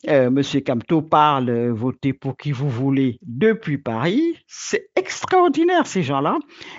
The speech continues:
Et le président, euh, on le voit pas. Le président sortant, il fait campagne depuis Genève.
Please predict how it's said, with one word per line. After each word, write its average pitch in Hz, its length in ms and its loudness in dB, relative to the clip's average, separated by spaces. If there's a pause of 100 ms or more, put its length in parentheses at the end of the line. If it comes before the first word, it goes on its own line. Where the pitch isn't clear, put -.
Et 240 140 4
le 277 140 4
président, 175 680 2 (500)
euh, - 180 0
on - 120 4
le 359 80 6
voit 185 200 4
pas. 135 120 4
Le 135 60 0
président 185 360 0
sortant, 156 380 -4
il 196 100 0
fait 147 140 -4
campagne 147 580 -4
depuis 277 380 2
Genève. 117 440 0